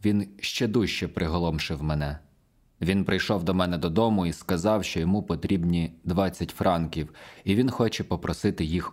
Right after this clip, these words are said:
у мене. А за це він мені відпустить на цю ніч Марію. «Пабло», злякано мовив я, «ви самі не знаєте, що кажете.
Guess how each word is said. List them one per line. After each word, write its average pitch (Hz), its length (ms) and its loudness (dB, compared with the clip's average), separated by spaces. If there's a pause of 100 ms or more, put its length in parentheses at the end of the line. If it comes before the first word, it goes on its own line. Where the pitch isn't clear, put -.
у 107 100 2
мене. 69 400 -2 (600)
А 104 80 2
за 107 120 2
це 165 220 2
він 143 180 2
мені 113 240 2
відпустить - 680 -2
на 82 140 2
цю 82 160 -4
ніч 87 460 0 (280)
Марію. 82 440 -2 (1400)
«Пабло», 80 560 -2 (320)
злякано 78 500 -2
мовив 78 320 0
я, 78 280 -2 (760)
«ви 87 160 2
самі 101 340 2
не 95 120 2
знаєте, 107 420 0
що - 220 -4
кажете. 87 540 0